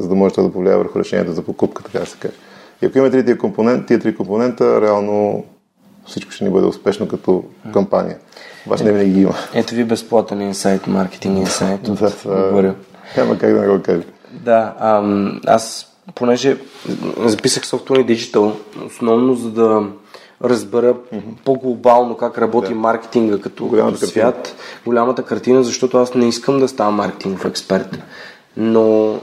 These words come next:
Speaker 2: е важно да разбирам
Speaker 1: Да, не е
Speaker 2: как
Speaker 1: необходимо
Speaker 2: се
Speaker 1: да
Speaker 2: случват
Speaker 1: с-,
Speaker 2: нещата.
Speaker 1: да правиш маркетинг като,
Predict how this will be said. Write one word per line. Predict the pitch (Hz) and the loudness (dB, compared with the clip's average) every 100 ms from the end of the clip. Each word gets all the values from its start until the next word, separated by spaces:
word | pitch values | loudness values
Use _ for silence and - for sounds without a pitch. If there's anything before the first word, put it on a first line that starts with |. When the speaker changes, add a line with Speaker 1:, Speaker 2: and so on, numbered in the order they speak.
| - | -4
Speaker 2:
е | |
важно | 104 110 123 120 | 0 0 2 2
да | 117 | 2
разбирам | 110 110 117 107 101 98 - _ _ _ _ _ 101 | 2 2 2 2 -2 -10 -20 _ _ _ _ _ -4
Speaker 1:
Да, | 98 101 | 0 0
не | 98 | 0
е | 98 | -2
Speaker 2:
как | 104 | 0
Speaker 1:
необходимо | 113 107 110 | 0 2 2
Speaker 2:
се | 101 | 2
Speaker 1:
да | |
Speaker 2:
случват | 101 | 0
Speaker 1:
с-, | - | -2
Speaker 2:
нещата. | 104 95 | -2 -4
Speaker 1:
да | - - _ - | -4 -16 _ 0
правиш | 107 101 110 | 2 2 0
маркетинг | 101 - - 98 | -2 -2 -6 -2
като, | 104 - 90 | -2 0 -2